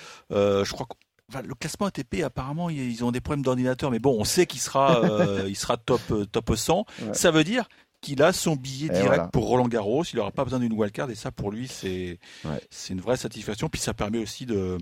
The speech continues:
Speaker 1: bah, d'offrir une, une wildcard à un petit copain. Donc, il a été collectif sur le coup.
Speaker 2: Ouais.
Speaker 1: Non, c'est un mec à suivre, hein, parce que c'est, c'est un vrai, un bon terrien, un bon guerrier. Et je pense qu'il va, il va s'éclater à Roland sur des matchs en cinq sept.
Speaker 2: Il s'est offert un beau cadeau,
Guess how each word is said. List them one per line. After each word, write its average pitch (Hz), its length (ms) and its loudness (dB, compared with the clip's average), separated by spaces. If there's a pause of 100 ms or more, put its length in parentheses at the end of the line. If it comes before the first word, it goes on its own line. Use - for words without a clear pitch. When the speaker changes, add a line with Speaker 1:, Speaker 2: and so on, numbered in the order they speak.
(500)
Speaker 1:
bah, 92 100 -4
d'offrir 104 360 -2
une, 95 340 -4
une 101 100 -6
wildcard 101 400 -2
à 110 60 -6
un 95 80 -6
petit - 160 -14
copain. 120 340 -4
Donc, 104 200 -12
il 92 60 -10
a 90 40 -8
été 101 160 -12
collectif 113 420 -10
sur - 140 -8
le 90 80 -8
coup. - 300 -14
Speaker 2:
Ouais. 233 160 2
Speaker 1:
Non, 170 120 6
c'est 156 140 2
un 135 60 4
mec 151 180 0
à 143 80 2
suivre, 139 300 -2
hein, 135 60 0
parce 123 200 -6
que 113 400 0
c'est, 113 280 -4
c'est - 120 0
un 123 100 4
vrai, 123 220 -2
un 110 160 -4
bon 110 160 0
terrien, 143 480 0 (300)
un 95 120 -6
bon 117 200 4
guerrier. 135 520 2 (400)
Et 123 60 -12
je - 80 -8
pense 131 240 0
qu'il 104 380 0
va, 104 220 2
il 104 60 -4
va 117 100 0
s'éclater 123 400 -4
à 127 40 2
Roland 113 300 4
sur 123 140 -4
des 104 80 -2
matchs 104 180 -4
en 104 40 -6
cinq 101 200 -10
sept. - 280 -14
Speaker 2:
Il 107 100 -2
s'est 104 140 0
offert 104 300 0
un 92 60 -2
beau 131 160 0
cadeau, 98 300 -2